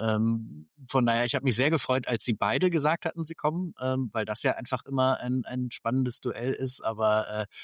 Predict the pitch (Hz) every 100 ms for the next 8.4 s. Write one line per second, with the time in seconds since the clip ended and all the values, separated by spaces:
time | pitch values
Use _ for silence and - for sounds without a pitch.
0 | - - 95 92 92 120 131 110 113 120
1 | 98 107 - - 104 107 113 - 113 110
2 | 107 101 104 - 107 127 117 107 - 107
3 | 104 101 110 104 - 101 117 104 107 107
4 | - 110 110 131 - 110 107 - 104 117
5 | - 101 92 107 113 98 101 - 110 101
6 | 101 113 107 110 107 135 131 120 - 107
7 | 127 143 131 - - - - - _ 135
8 | 131 131 131 135